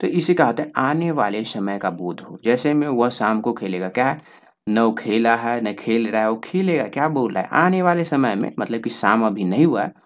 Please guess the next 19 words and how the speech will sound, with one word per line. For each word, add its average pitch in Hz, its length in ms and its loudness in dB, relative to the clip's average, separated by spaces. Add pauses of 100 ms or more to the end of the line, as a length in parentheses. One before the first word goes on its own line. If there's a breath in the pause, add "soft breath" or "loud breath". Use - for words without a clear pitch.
(340 soft breath)
होगा 160 280 6
तब 104 240 0
ये 98 160 0
जो 92 160 -2
है - 240 -2
वह 107 260 -2
खेलेगा। 85 520 -6 (400 loud breath)
तो 196 60 0
यहाँ 196 140 2
पे 190 100 0
आप 180 100 4
देख 170 180 8
सकते 147 220 -4
हैं 98 120 -2
ना 151 120 0
कि 127 140 -6
क्या 123 200 2
जो 113 160 0
है, 151 180 -2